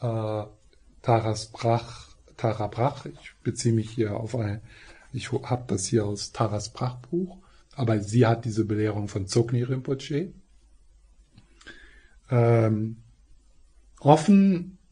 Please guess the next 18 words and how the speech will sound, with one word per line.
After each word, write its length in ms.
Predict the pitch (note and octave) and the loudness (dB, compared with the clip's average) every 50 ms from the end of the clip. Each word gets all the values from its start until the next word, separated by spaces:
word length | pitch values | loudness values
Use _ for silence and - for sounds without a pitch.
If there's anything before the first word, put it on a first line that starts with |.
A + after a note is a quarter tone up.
| _ - - - _ _ _ - - - - _ | _ -20 -20 -20 _ _ _ -20 -20 -20 -14 _
das 200 | - C3 B2+ B2+ | 4 4 4 4
ist 180 | C3+ B2 - - | 2 0 2 0
die 60 | B2 | 2
Leerheit. 720 | A2 A2 G#2 G#2 F#2 F2+ F#2 F2+ F#2 F#2+ - - - - - - - - - - - - _ - | 2 2 2 0 -2 -4 -6 -8 -10 -12 -14 -16 -18 -18 -20 -20 -20 -20 -20 -20 -20 -20 _ -14
Also 260 | - A#2 G#2 F#2+ G2+ | -10 -10 -8 -6 -6
es, 220 | F#2+ F#2 - - - - - - - - - - - - _ _ _ - - _ _ - | -8 -8 -10 -14 -16 -20 -20 -20 -20 -20 -20 -20 -20 -20 _ _ _ -20 -20 _ _ -20
it's 180 | _ _ - - - _ - - _ | _ _ -16 -16 -16 _ -20 -8 _
empty 520 | - C#3+ D#3 F3 E3+ F3 F3 D#3+ C#3+ - - - | 4 6 8 8 8 6 4 0 -4 -4 -8 -2
cognizant, 1120 | - - C#3+ B2+ - - A#2+ A2+ G#2+ G#2 G#2 G2+ F#2+ - - B2+ A#2+ - - - - - - - _ _ - | 4 6 6 6 6 0 -2 -2 -2 -2 -4 -4 -4 -6 -6 -8 -12 -12 -14 -14 -14 -16 -20 -20 _ _ -14
the 120 | A2+ - - - | -14 -14 -14 -6
empty 480 | - D3+ C3+ C#3+ - - - C#3 B2+ - - | -2 0 2 2 0 0 -4 -4 -6 -6 -2
cognizant 720 | - C3+ B2 - - B2 A2+ G#2 G2+ G2+ F#2+ G2+ G2 G2 | 2 2 2 2 2 -2 -2 -2 -2 -4 -4 -6 -6 -6
nature, 400 | G2 F#2 F2+ F2 F2+ - - F#2+ | -8 -8 -8 -10 -12 -12 -12 -12
die 140 | F#2+ F#2+ F#2 | -10 -10 -8
leere, 840 | F#2+ G2 A2 A2+ A#2 B2+ C3 C#3 C3+ D3+ E3 E3 E3+ F#3 F3+ - - - - - | -4 2 6 8 10 10 10 8 6 6 6 6 4 4 0 -4 -14 -20 -20 -14
erkennende 920 | - B2 A#2 - - B2 A#2+ A#2+ B2 A#2+ A#2 A2+ A2+ A2 G#2+ G#2+ G#2+ G#2+ G#2+ | -10 -10 -10 -2 2 2 2 2 2 2 2 2 2 2 0 -2 -6 -8 -8
Natur. 560 | A2 G#2 G2 F#2+ G2 - - A#2+ A#2+ B2+ B2 B2+ B2 - - _ - - | -8 -8 -8 -8 -10 -12 -16 -16 -16 -16 -16 -18 -20 -20 -20 _ -18 -14
Ja. 240 | A#2 G#2+ A#2+ A#2+ C3 | -14 -12 -10 -10 -12